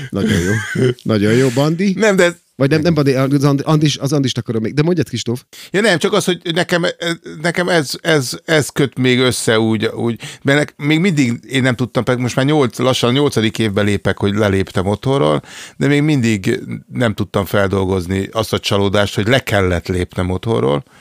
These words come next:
Speaker 2: és én mindig ilyen
Speaker 1: Mhm.
Speaker 2: összeszorult gyomorra. Tehát ahogy most például Olaszországba jöttem, mentem, ez egy tök jó érzés volt oda menni, nagyon jó érzés volt visszajönni. De ugyanez a jó érzés, amikor hazamegyek, ez nincs meg.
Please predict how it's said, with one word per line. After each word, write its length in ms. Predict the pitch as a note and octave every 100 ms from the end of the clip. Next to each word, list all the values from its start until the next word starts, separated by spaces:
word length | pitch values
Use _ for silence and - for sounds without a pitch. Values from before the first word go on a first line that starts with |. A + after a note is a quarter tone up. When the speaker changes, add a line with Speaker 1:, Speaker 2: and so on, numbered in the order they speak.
| - - - -
Speaker 2:
és 180 | - -
én 80 | C3+
mindig 260 | C#3+ A#2
ilyen 120 | A2
Speaker 1:
Mhm. 80 | B2+
Speaker 2:
összeszorult 500 | D3+ G#2 G2 G#2 G#2+
gyomorra. 420 | G#2 G2+ G2+ G2+
Tehát 220 | G#2 A#2+ -
ahogy 200 | C#3+ C3+
most 200 | C3 B2
például 240 | - C3+
Olaszországba 760 | D3+ C#3 C#3 A#2 - A#2 G#2 A2
jöttem, 400 | A#2 B2 - G#2+
mentem, 440 | A2 A2+ - A2+
ez 100 | A#2
egy 120 | A2+
tök 220 | - C3 -
jó 120 | A2
érzés 300 | G#2+ F#2+ F#2+
volt 140 | F#2+
oda 160 | D3+ F3
menni, 340 | D3+ C#3 C#3
nagyon 300 | C#3 D3+ C3
jó 80 | A2+
érzés 260 | A#2 A2+ A2
volt 120 | B2
visszajönni. 500 | C3+ - G#2+ G2+ F#2 - - - -
De 140 | - A2+
ugyanez 240 | C#3+ C#3
a 40 | B2
jó 260 | C3+ C#3
érzés, 340 | B2+ A2 G#2+ -
amikor 260 | G#2 G#2
hazamegyek, 540 | F#2+ A2 B2+ C3+ C3 B2+
ez 120 | A#2
nincs 320 | A2+ F#2+ -
meg. 280 | F#2+ E2+